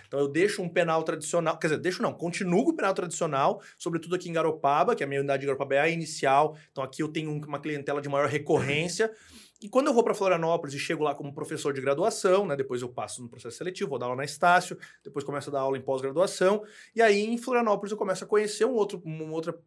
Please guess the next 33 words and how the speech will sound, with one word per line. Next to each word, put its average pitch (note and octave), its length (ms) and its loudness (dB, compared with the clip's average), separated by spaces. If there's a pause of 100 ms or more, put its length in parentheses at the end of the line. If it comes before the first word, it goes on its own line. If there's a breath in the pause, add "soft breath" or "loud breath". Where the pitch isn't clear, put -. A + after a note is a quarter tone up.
um D#3 60 -10
outro E3 160 -6
perfil F#3+ 420 4
de A3 100 -2
cliente, E3 500 -2
começo F#3+ 340 2
a - 20 6
alcançar G#3+ 440 0
clientes G3 340 -6
maiores, G#3+ 480 6 (260 loud breath)
clientes D3 280 -8
melhores, F#3 420 4
operações C#3+ 500 -2
grandes. D#3 380 0
Hoje D3 320 0 (220 loud breath)
a - 40 -8
gente, C3+ 240 -8
nosso D3 180 -6
escritório C#3+ 280 0
tá D3+ 140 4
nessas D#3 220 -2
maiores D3+ 320 0
operações F#3 640 0
policiais D3+ 800 0 (300 soft breath)
que C#3 120 -12
envolvem C3 380 -2
deputado B2 420 -4
estadual, E3+ 600 6
que B2 100 -12
envolvem C3 340 -4
governo C3 300 -2
do C3+ 80 -14
estado, D#3+ 520 4